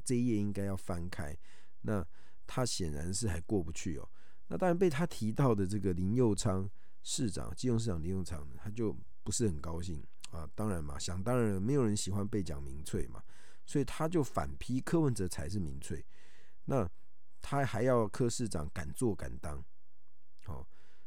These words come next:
那柯市长呢，他今天又回了，说他是敢做敢当，而且没有错。哦，他敢做敢，他的确就是敢做敢当。然后呢，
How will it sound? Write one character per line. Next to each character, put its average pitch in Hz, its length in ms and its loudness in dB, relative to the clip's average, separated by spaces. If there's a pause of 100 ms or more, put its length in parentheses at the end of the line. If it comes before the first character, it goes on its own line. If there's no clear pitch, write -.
(120)
那 139 140 4
柯 - 180 2
市 175 180 4
长 95 220 2
呢， 85 300 -2 (640)
他 131 120 -2
今 139 160 2
天 143 100 6
又 135 120 4
回 78 260 -2
了， 76 140 -4
说 101 260 0 (380)
他 - 160 0
是 165 140 2
敢 98 240 0
做 127 200 4
敢 76 220 -2
当， 90 260 -2 (200)
而 104 100 -2
且 107 140 2
没 104 100 2
有 90 140 0
错。 82 320 -2 (340)
哦， 69 220 -4
他 107 160 -2
敢 92 260 -2
做 113 160 0
敢， 80 180 -2
他 107 160 0 (140)
的 92 100 -2
确 107 160 0
就 101 80 0
是 101 120 -2
敢 - 180 -4
做 95 160 -2
敢 69 220 -4
当。 69 200 -4 (540)
然 95 140 0
后 135 120 4
呢， 107 260 2